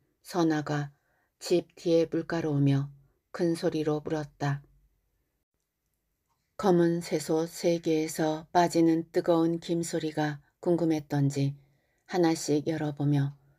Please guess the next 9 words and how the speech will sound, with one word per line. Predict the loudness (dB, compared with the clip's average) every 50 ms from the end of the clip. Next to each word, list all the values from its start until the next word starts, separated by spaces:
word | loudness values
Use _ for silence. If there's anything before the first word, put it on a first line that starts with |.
| _ _ -12
탄성을 | -6 -2 -2 -2 0 0 0 0 0 0 -2 -4
질렀다. | -6 -6 -6 -4 -4 -4 -6 -8 _ -4 -4 -4 -4 -4 -10 _ _ _ _ _ _ _ _ _ _ _ _ _ _ _
작은 | -4 0 2 2 2 2 2 0 0 0
솥에서는 | -2 -4 -6 -6 -6 -8 -12 -10 -6 -4 -2 0 0 0 0 -2 -4 -8 _ _ _ _ _ _
밥이, | -10 -8 -6 -2 0 0 0 -2 -4 _ _ _ _ _ _ _ _ _ _ -10
중간 | 0 4 4 4 4 4 2 0 0
솥에서는 | -4 -8 -8 -6 -8 -6 -4 -2 -2 0 0 0 0 -2 -4 _ _ _ _ _ -2
아욱 | 0 0 2 2 -2 -4 -8
된장국이, | -6 -2 -2 -2 -2 -2 -4 -6 -6 -4 -4 -4 -2 -2 -2 -4 -4